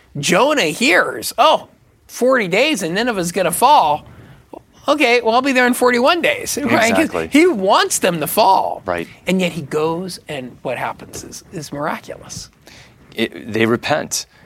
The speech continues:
Speaker 2: and then God has mercy.
Speaker 1: That's
Speaker 2: And
Speaker 1: right.
Speaker 2: this is the story, that God can have mercy. And it's what they didn't go and learn.
Speaker 1: Right.
Speaker 2: And from Hosea six six, go, go learn what this means. "I desire mercy, not sacrifice."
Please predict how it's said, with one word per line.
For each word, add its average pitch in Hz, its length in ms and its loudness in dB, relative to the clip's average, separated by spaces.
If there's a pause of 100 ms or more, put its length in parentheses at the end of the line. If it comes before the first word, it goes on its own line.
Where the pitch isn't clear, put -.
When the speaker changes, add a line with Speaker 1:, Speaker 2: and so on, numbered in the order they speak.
(120)
Speaker 2:
and 104 100 -2
then 113 120 2
God 104 240 2
has 92 180 0
mercy. 98 500 -4
Speaker 1:
That's 175 180 -6
Speaker 2:
And 190 80 -6
Speaker 1:
right. 277 40 -2
Speaker 2:
this - 180 0
is 110 120 -4
the - 80 -4
story, - 480 -2 (340)
that 98 120 -4
God 104 360 0
can 104 140 -4
have 92 480 -4
mercy. 98 580 -6 (320)
And 98 160 -2
it's 92 160 -4
what 104 140 0
they 92 100 0
didn't 98 280 -2
go 101 200 2
and 98 100 -2
learn. 90 320 0 (220)
Speaker 1:
Right. 180 380 -4
Speaker 2:
And 92 420 -4
from 92 160 -8
Hosea 87 380 0
six - 260 -2
six, - 400 -2 (240)
go, 101 600 -2 (500)
go 110 140 2
learn 113 200 2
what 120 100 0
this 117 160 -2
means. 131 240 -4
"I 92 160 0
desire 101 320 0
mercy, 104 360 -2
not 107 180 -4
sacrifice." - 760 -6